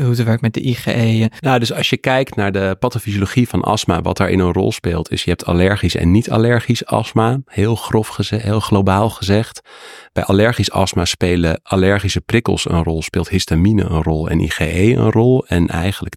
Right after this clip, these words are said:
Speaker 2: T H twee cellen. Bij het niet-allergisch astma zijn dat meer T H één cellen en neutrofielen die een rol spelen.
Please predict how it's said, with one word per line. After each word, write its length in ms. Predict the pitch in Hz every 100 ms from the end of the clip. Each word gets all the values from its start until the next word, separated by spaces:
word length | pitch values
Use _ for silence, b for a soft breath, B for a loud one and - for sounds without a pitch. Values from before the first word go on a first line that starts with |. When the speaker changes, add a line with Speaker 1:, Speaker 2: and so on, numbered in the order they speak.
| -
Speaker 2:
T 180 | - 82
H 100 | 80
twee 420 | - 92 90 120
cellen. 460 | - 110 107 117 139 B B B B
Bij 160 | 92 85
het 100 | 82
niet-allergisch 840 | 85 107 123 - 90 85 - -
astma 300 | 90 - 82
zijn 180 | - 85
dat 140 | 85
meer 200 | 95 85
T 80 | -
H 280 | 87 78 78
één 240 | 92 104
cellen 320 | - 78 76
en 140 | 82 80
neutrofielen 580 | 80 80 - - 104 113
die 140 | 104
een 100 | 101
rol 200 | 98 101
spelen. 460 | - 90 92 107